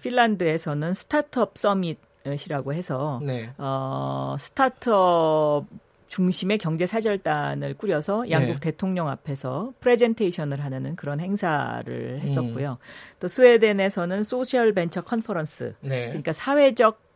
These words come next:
Speaker 1: 가치를 함께 풀어가는 기업들을 모아서, 어, 또 대통령님과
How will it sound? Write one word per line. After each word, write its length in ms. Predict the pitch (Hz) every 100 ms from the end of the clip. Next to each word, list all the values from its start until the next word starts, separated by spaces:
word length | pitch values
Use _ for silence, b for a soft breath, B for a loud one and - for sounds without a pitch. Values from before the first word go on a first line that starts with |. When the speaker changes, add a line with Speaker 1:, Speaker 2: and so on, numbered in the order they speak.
| _ _ _ -
Speaker 1:
가치를 1160 | - 143 - - 226 214 214 208 208 190 233
함께 340 | 247 311 - 262
풀어가는 580 | - 262 190 151 139 135
기업들을 640 | - 170 - - 160 147
모아서, 500 | 143 131 127 135 247 - B B B
어, 200 | 143 143 143
또 460 | 147 139 139 139 139 _ -
대통령님과 1400 | 170 165 175 160 147 143 139 139 139 131 131 175 196